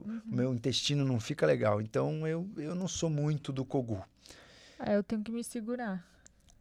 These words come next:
Speaker 2: Agora, a Danúbia pergunta, "Quanto, como eu sei quantas miligramas de cafeína tem num café?" Isso vai
Speaker 1: Nossa,
Speaker 2: depender do
Speaker 1: difícil.
Speaker 2: café, né? Mas
Speaker 1: <laughs>
Speaker 2: o expresso, uma média de um expresso,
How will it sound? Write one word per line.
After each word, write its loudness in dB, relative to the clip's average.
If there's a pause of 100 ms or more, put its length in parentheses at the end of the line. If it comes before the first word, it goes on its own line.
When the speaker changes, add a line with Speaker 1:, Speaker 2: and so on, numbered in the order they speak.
(140)
Speaker 2:
Agora, 8 (100)
a 10
Danúbia 4
pergunta, 4 (380)
"Quanto, 2
como 4
eu 4
sei 4
quantas 2
miligramas 4
de 0
cafeína 4
tem 0
num 0
café?" 4 (680)
Isso -4
vai 6
Speaker 1:
Nossa, 4
Speaker 2:
depender 8
do 4
Speaker 1:
difícil. -2 (160)
Speaker 2:
café, 8
né? 6
Mas 4 (240)
Speaker 1:
<laughs> -18
Speaker 2:
o 4
expresso, 6 (180)
uma 0
média 4
de -6
um -6
expresso, 0